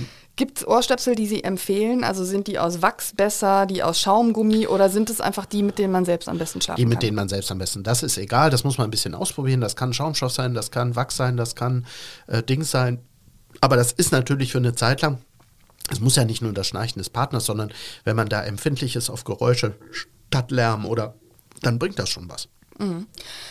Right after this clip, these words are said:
Speaker 1: Meiner Erfahrung nach kann man dann aber irgendwann mal ohne Ohrstöpsel kaum noch schlafen, weil man sich an diese totale
Speaker 2: Ja,
Speaker 1: Ruhe so
Speaker 2: das st-,
Speaker 1: gewöhnt
Speaker 2: ja,
Speaker 1: hat.
Speaker 2: das
Speaker 1: Und das
Speaker 2: stimmt
Speaker 1: ist was,
Speaker 2: total.
Speaker 1: wo ich mich dann frage,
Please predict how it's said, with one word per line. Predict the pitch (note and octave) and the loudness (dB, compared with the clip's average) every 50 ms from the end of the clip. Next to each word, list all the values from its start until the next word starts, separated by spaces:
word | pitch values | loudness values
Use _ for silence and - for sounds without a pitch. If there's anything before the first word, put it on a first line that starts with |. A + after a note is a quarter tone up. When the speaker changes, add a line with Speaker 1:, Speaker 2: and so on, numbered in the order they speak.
| - - | -12 -2
Speaker 1:
Meiner | - E3+ F3+ G#3 A#3 | 2 4 6 6 6
Erfahrung | - - - - A3+ A#3 A#3 A3 | 4 2 4 4 4 4 6 4
nach | G#3+ G#3+ G#3+ | 2 0 -2
kann | - - A3 | -2 0 2
man | A3+ A#3 A3 | 2 2 4
dann | G#3+ G#3 G#3 G#3 - | 2 2 2 0 -2
aber | G3+ G3 G3+ G3 - | -2 0 2 2 4
irgendwann | G#3 G#3+ A3+ G#3+ G3+ G3 | 2 2 2 2 2 2
mal | F#3 | 0
ohne | - - G3+ G#3+ G#3 G#3 | 0 0 0 0 0 0
Ohrstöpsel | - G3 G3+ - - G#3 - - F#3+ | 0 -2 -2 0 -2 -4 -4 -4 -6
kaum | - - G#3 G3+ | -4 -4 -2 -2
noch | G3 F#3 | -2 -4
schlafen, | - - F#3+ G3+ A#3+ A#3+ A#3 | -2 0 0 0 2 4 6
weil | A3 G#3 | 6 6
man | G#3 G3+ G3+ | 6 6 4
sich | G#3 G#3 - | 2 2 0
an | G#3+ | 0
diese | G#3 G3+ G#3 G#3 | 0 2 2 2
totale | - G#3+ G#3 - - G#3 G#3+ C4 C#4 C#4 | 2 2 0 0 2 4 4 6 6 6
Speaker 2:
Ja, | A#3+ A3 | 4 4
Speaker 1:
Ruhe | B3 D4 D4 C4 | 4 4 4 4
so | A#3 | 4
Speaker 2:
das | A#2+ - | 6 6
st-, | A3+ | 6
Speaker 1:
gewöhnt | G3+ G3 A#3 B3 A#3+ B2+ A#2+ | 6 6 4 6 6 6 6
Speaker 2:
ja, | A2 | 6
Speaker 1:
hat. | F#3 - | 4 4
Speaker 2:
das | - - F3+ | 2 2 4
Speaker 1:
Und | G3 | 4
das | G3+ A3 | 4 4
Speaker 2:
stimmt | - C4+ G#3 | 4 0 0
Speaker 1:
ist | A3+ | 2
was, | A#3 A#3 A3+ | 2 2 2
Speaker 2:
total. | - A3+ - | 2 -2 -2
Speaker 1:
wo | |
ich | A#3 - | -2 -2
mich | B3+ B3 - | -4 -2 0
dann | - A3+ A3 | 0 -2 -2
frage, | - - G#3+ A3 G#3+ G#3+ | 0 0 0 2 2 0